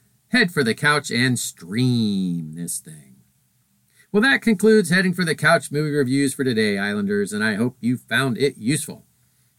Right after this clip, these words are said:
If you want to provide feedback, feel free to email me at tom dot herbert at W V B I dot net.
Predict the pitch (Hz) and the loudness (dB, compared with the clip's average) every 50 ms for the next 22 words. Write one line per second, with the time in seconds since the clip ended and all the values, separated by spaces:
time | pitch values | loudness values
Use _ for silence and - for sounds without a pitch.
0 | _ - 110 - 131 143 180 208 208 175 160 147 131 156 170 165 131 - - 147 | _ -12 -8 -4 -2 0 2 2 2 2 0 0 2 2 2 2 0 -2 -4 -4
1 | 147 135 117 131 135 135 131 - - 196 202 190 - 170 156 139 131 123 120 110 | -4 -2 0 2 2 2 0 0 0 0 0 0 0 -2 -2 -2 0 0 0 0
2 | 107 101 98 98 101 101 98 92 87 - - - - 175 175 170 165 165 165 147 | 0 0 -2 -2 -2 -2 -4 -6 -8 -10 -8 -4 0 0 2 2 0 0 -2 -4
3 | 131 - - 92 - - - - - 156 151 135 139 135 - - - _ _ _ | -6 -6 -6 -6 -6 -6 -10 -6 -2 0 2 2 2 2 0 -2 -10 _ _ _
4 | _ _ _ _ _ _ - 92 90 - - 139 151 143 135 117 104 92 95 117 | _ _ _ _ _ _ -8 -8 -8 -2 0 0 2 2 2 0 0 0 0 0
5 | 120 117 95 90 101 104 110 - - 98 90 92 95 90 - 92 87 87 - - | 0 0 0 -2 -4 -4 -4 -6 -6 -4 -2 -2 -2 -4 -4 -6 -6 -6 -6 -8
6 | 78 85 82 73 - - | -12 -12 -12 -14 -18 -20